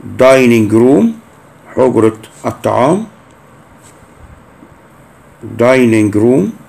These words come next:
حجرة الايه؟ الطعام. Listen and read، استمع واقرأ. Where are mom and تاليا؟ أين توجد الأم وتاليا؟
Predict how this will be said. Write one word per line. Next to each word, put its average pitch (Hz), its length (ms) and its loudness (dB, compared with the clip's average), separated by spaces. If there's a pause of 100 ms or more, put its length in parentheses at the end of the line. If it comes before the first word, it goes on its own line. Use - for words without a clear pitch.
(3000)
حجرة 110 400 -2
الايه؟ 107 380 -4 (100)
الطعام. 73 400 -10 (3750)
Listen 160 520 0
and 127 340 -2
read، 113 320 -2
استمع 139 480 -2
واقرأ. 101 460 -2 (640)
Where 180 200 2
are 165 320 4
mom 156 460 0
and 135 320 -2
تاليا؟ 95 520 -6
أين 135 280 0
توجد 117 400 -2
الأم 127 460 -4 (280)
وتاليا؟ 87 520 -8